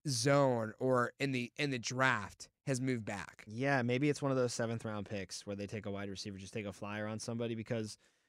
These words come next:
Speaker 2: your wide receiver room right now is George Pickens, Deontay Johnson, Allen Robinson, Calvin Austin the third, Anthony Miller. There's Gunner's still there, guys like Cody White, but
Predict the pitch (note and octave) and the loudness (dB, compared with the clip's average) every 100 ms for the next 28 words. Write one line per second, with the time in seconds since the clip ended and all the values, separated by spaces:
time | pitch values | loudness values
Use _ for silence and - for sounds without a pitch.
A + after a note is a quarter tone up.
0 | - C#3 C#3 D#3+ F3 - F3 D#3 C#3+ D3 | 0 4 6 6 4 2 2 2 4 4
1 | C#3 C3 B2 A#2 A#2 A2 F#2 G#2 G2+ F#2 | 4 2 0 -2 -2 -2 -2 -2 -2 -4
2 | - A#2 C3 - B2 A#2+ A#2 A2+ - - | -4 0 0 0 -2 -2 -4 -4 -8 -6
3 | G#2+ A2+ B2 A2+ A2 G#2 - G#2 G2+ - | -4 -2 -2 -2 -2 -4 -6 -6 -6 -6
4 | G#2 A#2 A#2 A2+ A2+ A2 A2+ A2 A2 - | -2 0 0 0 -2 -4 -4 -2 -4 -6
5 | _ - A#2 A#2+ A#2+ A2+ A2+ A#2 A2 G2+ | _ -6 -2 0 2 0 -2 -6 -6 -4
6 | G#2+ G#2 G2+ - - G#2 A#2 B2+ A#2 A2 | -2 -2 -2 -6 -8 -6 -4 -2 -2 -2
7 | G2+ G2+ G2+ G2+ _ F#2+ F#2 F2+ F#2 G#2 | -2 -2 -4 -6 _ -12 -10 -10 -12 -8
8 | G#2 G#2 G2 - F#2+ G2 F#2+ F#2+ F#2+ F#2 | -6 -4 -6 -6 -4 -4 -4 -6 -6 -6
9 | G2 - A2 G2 F#2+ F#2 A2+ | -8 -6 -4 -4 -4 -6 -6